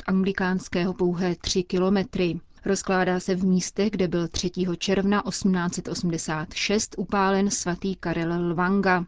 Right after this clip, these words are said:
a připomíná mučednictví jeho jednadvaceti mladých druhů.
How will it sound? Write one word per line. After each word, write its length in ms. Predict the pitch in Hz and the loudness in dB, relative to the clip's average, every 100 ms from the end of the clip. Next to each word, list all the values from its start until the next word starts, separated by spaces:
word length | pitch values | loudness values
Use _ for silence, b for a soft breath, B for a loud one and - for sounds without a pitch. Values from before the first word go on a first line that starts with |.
| - | -4
a 100 | 185 | -2
připomíná 560 | - 240 262 269 269 | 0 4 8 8 8
mučednictví 840 | 226 196 214 214 208 - - 196 196 | 6 6 2 4 2 0 -4 0 2
jeho 280 | 185 175 180 | 2 2 4
jednadvaceti 880 | 175 214 226 214 202 - 185 190 | 4 4 2 2 -2 -2 -2 2
mladých 480 | 180 170 165 165 175 | 2 0 -2 -2 -2
druhů. 580 | - 185 185 190 170 | 2 4 4 4 2